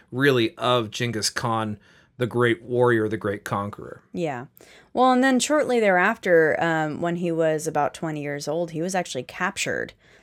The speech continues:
Speaker 2: by another tribe. You know, things were kinda going nice and smooth for him for a while. Then he gets captured by, um, a fellow tribe, and he's enslaved for a time being, but he ends up escaping with the help of a sympathetic captor.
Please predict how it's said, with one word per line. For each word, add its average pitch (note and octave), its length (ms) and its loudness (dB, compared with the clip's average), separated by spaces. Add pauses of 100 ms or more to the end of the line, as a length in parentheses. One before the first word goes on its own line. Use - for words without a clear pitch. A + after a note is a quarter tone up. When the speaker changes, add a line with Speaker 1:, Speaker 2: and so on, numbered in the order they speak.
(300)
Speaker 2:
by D3+ 180 2
another C#3 360 -2
tribe. C2 500 -6
You D#3+ 140 0
know, D3 100 0
things G3 260 2
were G#3 60 -4
kinda G3 220 4
going F#3+ 300 6
nice F#3 260 6
and G3+ 100 4
smooth F#3+ 300 2
for F#3 120 -2
him F3 180 2
for F3+ 120 0
a E3+ 80 4
while. D3+ 440 4 (300)
Then F3+ 140 6
he G3+ 60 4
gets G3 220 2
captured F#3 600 2
by, D3 540 2
um, C#3+ 320 -6
a - 80 -6
fellow D3 280 -4
tribe, C#3 360 -2 (260)
and E3+ 120 -4
he's F3 240 0
enslaved G#3+ 560 0
for E3+ 180 0
a D3+ 60 0
time C#3 280 -8
being, C3 420 -8 (520)
but E3 200 4
he F#3 160 0
ends G3+ 220 2
up F3 160 4
escaping G3 640 2
with D3+ 120 -2
the D#3+ 60 -6
help D3+ 240 -4
of C#3 200 -10
a - 80 -6
sympathetic - 560 -8
captor. D#3+ 500 -6